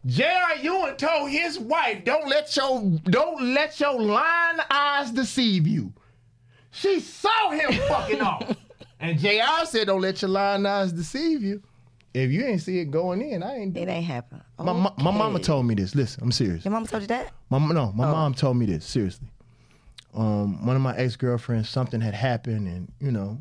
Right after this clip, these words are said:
Speaker 1: I just told her. My mom said, "I am a woman, a proud woman.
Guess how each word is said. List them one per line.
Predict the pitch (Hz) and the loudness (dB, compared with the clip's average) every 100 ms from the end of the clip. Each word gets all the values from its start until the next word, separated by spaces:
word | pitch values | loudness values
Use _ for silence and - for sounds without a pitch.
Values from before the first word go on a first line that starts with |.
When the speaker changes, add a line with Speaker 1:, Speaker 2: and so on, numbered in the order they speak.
| 180 - _ _ _ _ _ _ _ - | -14 -20 _ _ _ _ _ _ _ -16
Speaker 1:
I | - | -10
just | 113 131 | -10 -8
told | - 202 208 98 | -4 -2 -2 -4
her. | 85 - 135 147 - - | -8 -16 -20 -20 -20 -8
My | 120 | -4
mom | 135 139 127 | 0 0 0
said, | 117 113 - - | -2 -6 -8 -4
"I | 131 | 0
am | 123 101 | 0 0
a | 95 | -2
woman, | 90 82 71 - _ - _ | -4 -6 -8 -18 _ -20 _
a | 104 - | -12 -12
proud | - - 131 131 104 80 | -18 -8 -4 -4 -4 -8
woman. | 80 85 78 71 | -12 -14 -14 -16